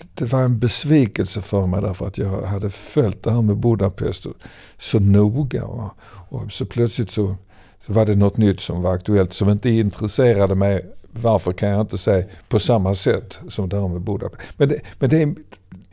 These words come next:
jag minns det som att jag då tog steget in i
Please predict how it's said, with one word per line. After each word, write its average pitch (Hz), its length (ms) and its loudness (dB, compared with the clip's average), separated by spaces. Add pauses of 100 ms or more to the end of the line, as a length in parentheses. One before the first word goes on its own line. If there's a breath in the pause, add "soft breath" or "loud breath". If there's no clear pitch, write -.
(100)
jag 139 220 4
minns 147 540 4
det 147 260 2
som 101 240 -2
att 98 200 -2
jag 101 340 -2
då 98 460 2 (480 soft breath)
tog 104 420 2
steget 98 760 0
in 98 360 0
i 95 380 -4